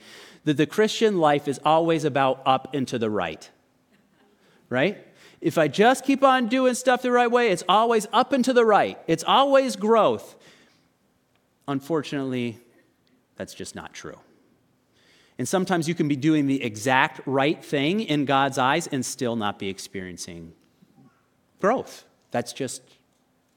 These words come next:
the example even that John the Baptist set for us. Finally, winter. Can I bring my doubts to Jesus and trust him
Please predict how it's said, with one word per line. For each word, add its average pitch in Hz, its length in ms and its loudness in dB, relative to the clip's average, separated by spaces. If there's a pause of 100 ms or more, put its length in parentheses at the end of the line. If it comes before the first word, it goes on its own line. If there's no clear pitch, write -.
the 123 100 -4
example 120 460 -6
even 123 220 -6
that 110 120 -8
John 107 200 -8
the 101 80 -10
Baptist 101 440 -8
set - 240 -16
for 85 160 -16
us. - 300 -20 (1300)
Finally, 156 520 2 (100)
winter. 156 500 0 (1600)
Can 160 160 -2
I 151 80 2
bring 170 260 0
my 160 160 0
doubts 131 560 0
to 120 120 -8
Jesus 98 680 -8
and 175 160 -8
trust - 420 -8
him 107 460 -10